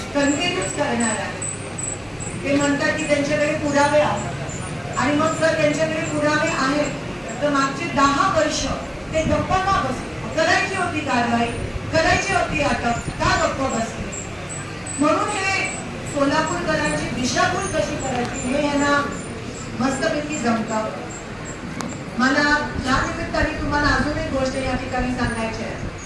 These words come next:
की हे तर त्यांनी केलं, शिंदे साहेबांवर आरोप प्रत्यारोप, खोटं बोलतात, लेखन बोलतात,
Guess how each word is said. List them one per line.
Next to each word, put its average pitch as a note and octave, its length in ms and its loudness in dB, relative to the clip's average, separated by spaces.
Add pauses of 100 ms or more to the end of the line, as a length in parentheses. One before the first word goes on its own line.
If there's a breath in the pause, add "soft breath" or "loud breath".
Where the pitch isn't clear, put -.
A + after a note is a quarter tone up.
(320)
की C#4+ 60 -2
हे C#4+ 260 2
तर E4 180 2
त्यांनी D4 400 2
केलं, C#4+ 200 4
शिंदे C4+ 340 -2
साहेबांवर C4 640 0
आरोप B3+ 260 0
प्रत्यारोप, B3 680 -2
खोटं A#3+ 280 -4
बोलतात, A#3 500 -2
लेखन A3+ 320 -2
बोलतात, G#3+ 360 -4